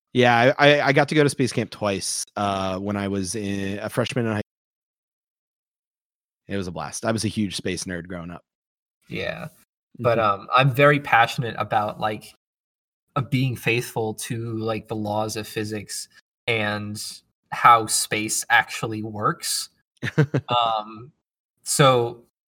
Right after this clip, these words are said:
Speaker 2: reading about Spelljammer, I understand that it's, like, fantasy, but the idea of crystal spheres is a little eh
Speaker 1: Mm-hmm.
Speaker 2: to me. It's a little too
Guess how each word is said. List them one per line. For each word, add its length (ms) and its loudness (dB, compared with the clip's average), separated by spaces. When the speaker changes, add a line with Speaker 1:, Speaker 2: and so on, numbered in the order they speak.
Speaker 2:
reading 540 6
about 180 4
Spelljammer, 540 2
I 120 6
understand 440 2
that 80 -4
it's, 120 -4
like, 160 -2
fantasy, 480 -2
but 200 -2
the 120 -2
idea 300 -2
of 100 -8
crystal 320 -8
spheres 720 -6
is 220 -8
a 60 -6
little 640 -4
eh 220 4
Speaker 1:
Mm-hmm. 140 -2
Speaker 2:
to 180 -6
me. 240 -2
It's 160 -2
a 40 4
little 200 8
too 720 0